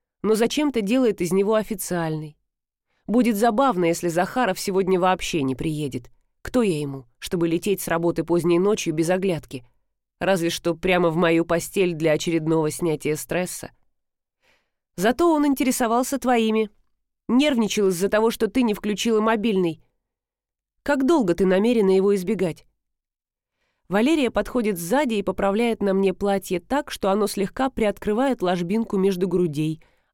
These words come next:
а на бедрах демонстрирует кантик ажурной резинки от чулок. Как же они с Викой в этом плане похожи. Нутро неприятно сжимается из-за того, что я не могу сейчас носить свою практичную одежду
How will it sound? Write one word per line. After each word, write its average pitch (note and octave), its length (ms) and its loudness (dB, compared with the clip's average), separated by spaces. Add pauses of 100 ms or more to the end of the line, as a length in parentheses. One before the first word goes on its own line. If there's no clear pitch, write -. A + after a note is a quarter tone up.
а D#3 60 2
на E3 120 4
бедрах A3+ 440 0
демонстрирует F3+ 760 0
кантик A3 480 -4
ажурной F#3+ 460 -2
резинки E3 460 -2
от D#3+ 120 -8
чулок. C#3+ 540 -10 (720)
Как C4+ 240 2
же G3 100 2
они G3+ 220 2
с G3 140 -4
Викой C4 280 0
в F3+ 60 0
этом F#3 260 0
плане A3+ 320 0
похожи. D3+ 600 -8 (640)
Нутро A#3+ 360 2
неприятно B3+ 600 0
сжимается G#3 720 0
из-за E3 240 -2
того, G3 240 0
что - 180 -6
я F#3+ 160 0
не G3 140 2
могу G3 300 0
сейчас G3+ 400 -4
носить G3 360 -4
свою G3+ 380 -2
практичную G#3 680 -4
одежду F3+ 520 -4